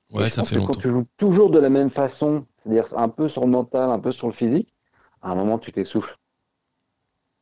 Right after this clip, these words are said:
Speaker 1: C'est-à-dire,
Speaker 2: Ouais.
Speaker 1: euh, le temps qu'ils ont passé à se sauver tous les ans, c'est ça ?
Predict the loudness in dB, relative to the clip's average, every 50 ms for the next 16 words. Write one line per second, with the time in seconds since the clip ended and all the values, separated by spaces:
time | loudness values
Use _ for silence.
0 | _ _ _ _ _ _ _ _ _ _ _ _ _ -20 _ _ -20 -12 -4 -2
1 | -2 0 0 2 2 2 4 4 4 4 4 4 4 4 2 2 2 2 2 2
2 | 2 2 2 0 0 0 0 -2 0 0 0 2 2 0 2 2 2 2 2 2
3 | 0 2 2 4 4 4 2 0 0 0 2 2 2 2 2 0 0 -2 -4 -6
4 | -6 -8 -8 -10